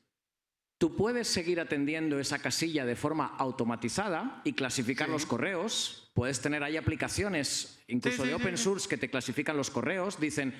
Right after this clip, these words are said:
Speaker 1: "Esto es de verdad un reclamo, esto no lo es, esto es spam", etcétera, etcétera. O "Esto es dudoso", que lo atienda una persona. Yo estoy diciendo, mantén ese sistema, pero en algún punto que haya una intervención manual. Porque si no,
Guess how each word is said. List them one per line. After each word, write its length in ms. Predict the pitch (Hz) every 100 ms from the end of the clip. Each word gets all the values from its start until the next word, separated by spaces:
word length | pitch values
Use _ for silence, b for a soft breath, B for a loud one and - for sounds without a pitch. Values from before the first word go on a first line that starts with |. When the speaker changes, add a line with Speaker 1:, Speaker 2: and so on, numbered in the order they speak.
| B B B -
Speaker 1:
"Esto 280 | 175 -
es 60 | 185
de 80 | 170
verdad 220 | 156 156
un 80 | 156
reclamo, 400 | 151 180 180 147
esto 200 | 139 147
no 120 | 131
lo 160 | 143 190
es, 200 | 202 -
esto 220 | 143 -
es 100 | 143
spam", 520 | 123 - 190 196 196 - -
etcétera, 380 | - 151 131 135
etcétera. 420 | 208 208 190 262 B B B
O 180 | 131 160
"Esto 200 | - 208
es 60 |
dudoso", 600 | 160 156 220 202 240 240
que 80 | -
lo 60 | 123
atienda 260 | 151 160
una 140 | 151 127
persona. 600 | 113 - 190 180 - B B B 117
Yo 140 | 147
estoy 160 | - 208
diciendo, 320 | 190 170 143
mantén 400 | 135 139 202 233
ese 160 | 220
sistema, 720 | 156 139 - 196 165 202 - -
pero 200 | 143 131
en 80 | 135
algún 280 | 127 151 175
punto 680 | 202 254 160 202 - - _ _ _ _ _ _ _
que 140 | 123
haya 220 | 135 240 190
una 100 | 143
intervención 460 | 139 127 127 135
manual. 440 | 120 117 110 101 95 - _ -
Porque 300 | 127 127 131
si 160 | 135
no, 640 | 151 208 233 - - -